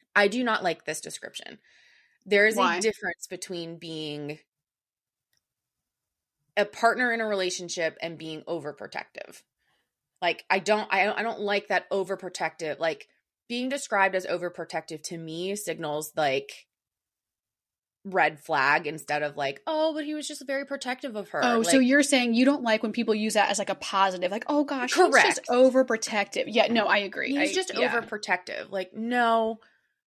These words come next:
Speaker 1: no,
Speaker 2: Right.
Speaker 1: like, that should be a red flag, in my opinion.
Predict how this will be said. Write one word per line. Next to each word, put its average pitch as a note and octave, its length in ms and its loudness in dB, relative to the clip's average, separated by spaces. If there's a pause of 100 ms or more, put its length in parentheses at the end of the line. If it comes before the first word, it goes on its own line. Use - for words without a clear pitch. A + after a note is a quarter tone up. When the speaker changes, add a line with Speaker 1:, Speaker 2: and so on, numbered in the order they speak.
Speaker 1:
no, F#3+ 460 -2
Speaker 2:
Right. F#3+ 180 -2
Speaker 1:
like, F3+ 200 0
that F#3+ 260 4
should G#3+ 120 -8
be A#3 120 -6
a G#3 80 -4
red E3+ 260 0
flag, D#2+ 400 -4 (640)
in F3+ 140 -10
my G2+ 160 -6
opinion. - 400 -14